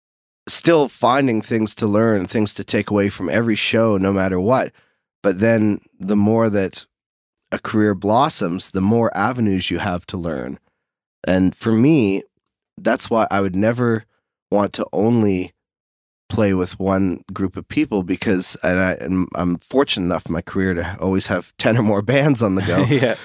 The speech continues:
Speaker 1: But you gain so much from being around different lives, because that's the thing too. As much as you learn from the performance,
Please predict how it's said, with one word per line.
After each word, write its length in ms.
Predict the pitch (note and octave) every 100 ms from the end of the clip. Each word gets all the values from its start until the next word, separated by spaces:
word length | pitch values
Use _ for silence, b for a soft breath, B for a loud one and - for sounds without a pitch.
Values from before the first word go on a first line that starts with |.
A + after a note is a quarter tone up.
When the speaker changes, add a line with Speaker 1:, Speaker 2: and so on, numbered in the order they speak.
| - A#2+
Speaker 1:
But 220 | A#2 G#2 - _ _ _ _ _ - -
you 160 | A2
gain 320 | G2+ A#2 A#2+
so 280 | G#2+ - B2+
much 320 | B2 A#2+ -
from 240 | - G2 F2+
being 340 | E2+ A#2+ B2
around 440 | G#2+ F#2+ F#2 F#2 -
different 460 | G#2+ - G#2+ G2 - _ _
lives, 720 | E2+ F2+ E2+ C2+ B1+ - - - _ _ _ _ _ _
because 280 | F2+ F#2+ F#2
that's 280 | G#2+ B2 -
the 80 | G#2+
thing 320 | - A2+ F#2+
too. 280 | - A2 F2+
As 160 | F#2+
much 240 | G#2+ A2+ -
as 140 | A2
you 100 | G2
learn 260 | F#2 G2+ G2+
from 200 | F#2+ F2+
the 80 |
performance, 720 | - F#2 - G#2+ B2 D#2+ -